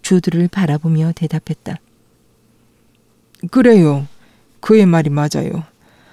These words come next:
난 이곳 사장인데, 주드 씨가 회사를 대표해서 조사하고 있습니다." 맥클라렌은 주드의 더러운 작업복과 작업화를 바라보며 비웃듯이 말했다.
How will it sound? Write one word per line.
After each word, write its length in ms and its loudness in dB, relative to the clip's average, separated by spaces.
난 280 4
이곳 200 0
사장인데, 920 0
주드 260 0
씨가 420 0
회사를 380 0
대표해서 600 -2
조사하고 500 0
있습니다." 520 -10
맥클라렌은 920 0
주드의 400 0
더러운 440 -2
작업복과 920 -8
작업화를 580 -6
바라보며 580 -6
비웃듯이 520 -2
말했다. 520 -8